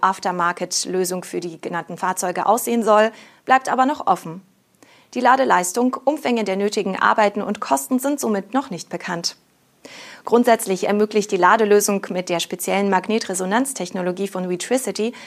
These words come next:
laut A B T E-Line Ladevorgänge mit der gleichen Geschwindigkeit und Effizienz wie an einer Stromtankstelle.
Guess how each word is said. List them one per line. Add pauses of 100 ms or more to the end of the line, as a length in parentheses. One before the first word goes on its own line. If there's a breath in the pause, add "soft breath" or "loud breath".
(140 loud breath)
laut
A
B
T
E-Line
Ladevorgänge
mit
der
gleichen
Geschwindigkeit
und
Effizienz (240 loud breath)
wie
an
einer
Stromtankstelle.